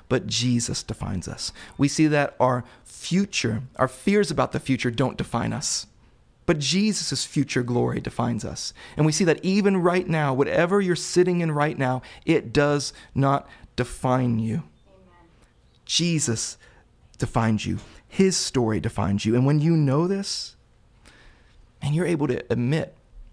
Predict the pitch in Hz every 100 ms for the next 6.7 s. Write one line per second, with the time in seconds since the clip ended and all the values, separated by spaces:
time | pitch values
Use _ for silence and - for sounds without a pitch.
0 | - - - _ _ - 135 214 - -
1 | 175 135 113 156 - - - - - -
2 | - - - - - - - 170 - 165
3 | 127 - 143 - - - 156 120 85 -
4 | - - - 90 95 - - - - -
5 | - - - - - 147 147 196 208 -
6 | 127 165 196 220 - - -